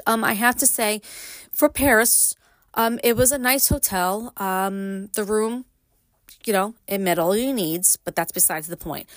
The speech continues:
So we were walking back towards that hotel, and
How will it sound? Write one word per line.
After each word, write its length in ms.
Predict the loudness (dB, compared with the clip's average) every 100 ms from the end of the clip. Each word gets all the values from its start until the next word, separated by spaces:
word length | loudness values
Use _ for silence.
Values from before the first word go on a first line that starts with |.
| -20 -10
So 280 | -2 2 2
we 160 | 2 2
were 140 | 2
walking 420 | 4 4 4 -2
back 280 | -2 -4 -4
towards 260 | -2 0 0
that 160 | -2
hotel, 500 | -6 -6 -2 0 -2 -6 -20 -20 _
and 600 | 0 2 0 -2 -4 -6